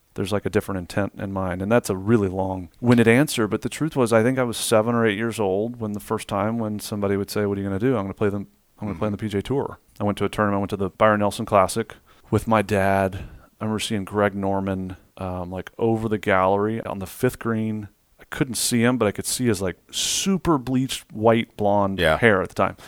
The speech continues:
Speaker 1: I remember that weirdly. And it wasn't like at that moment I said, "I'm gonna do this," but it was, but I remember those, and maybe it was, like, that prompted me to start saying it, and then I was playing it, and then I was playing it pretty well, and it just kinda was, "No, this is what I'm gonna do." And so, but I, I,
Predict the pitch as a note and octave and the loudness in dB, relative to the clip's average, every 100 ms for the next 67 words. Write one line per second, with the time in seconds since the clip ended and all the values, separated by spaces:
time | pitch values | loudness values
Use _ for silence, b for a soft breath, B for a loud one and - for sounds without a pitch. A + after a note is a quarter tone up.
0 | B B A#2+ A2 A#2+ C#3+ B2+ G2+ G#2 G2+ | B B 2 4 4 4 4 4 6 6
1 | - G#2+ G2+ G2 F#2 E2+ C3 C3+ D#3+ D3 | 4 -2 -2 -2 -4 -6 -4 -2 0 0
2 | A2+ A2 F#2+ - G2+ G2 G2 G2 F#2 F#2+ | 0 -2 0 0 2 2 -2 -2 -4 -4
3 | F#2+ F#2+ F#2 G2 G2+ F2+ G#2+ G#2 G2 - | -2 -4 -6 -2 -2 -2 -2 -2 -4 -10
4 | b b G#2+ G2+ A#2+ B2 A2+ A2 A2 G#2 | b b 0 4 4 4 6 6 6 4
5 | G2+ G#2 A2 A2 - F#2 G2 F#2 - - | 0 0 2 0 -4 -2 0 0 -6 -20
6 | _ - G2+ - - G2+ F#2 G#2+ G2 F2+ | _ -4 -2 -2 2 2 2 -2 -2 -2
7 | - F#2 - G#2 F#2+ G#2+ B2+ - - G2 | -2 -2 -2 0 0 0 -4 -4 -6 -2
8 | G2 F#2 - - G#2 A2 A#2 - G2+ F#2+ | -2 -2 -4 -2 0 0 -2 -4 -6 -8
9 | - G#2 G#2 G2+ G2 G2+ G#2 A2 G#2 G2+ | -8 -8 -6 -6 -2 4 4 4 2 -4
10 | G2+ A2+ G#2 G2 F#2 - - - A#2 G2 | -6 -2 -2 -2 -6 -10 -12 -2 0 0
11 | - F#2+ G2 G2 G2 G2 C3 G2 F2 F#2+ | -4 -4 -4 -2 -4 -2 -2 -2 -4 -2
12 | - A2+ G#2 F#2+ B B B B B B2 | 6 8 8 4 B B B B B 2
13 | A2 A2 - A#2 | 2 2 -4 -6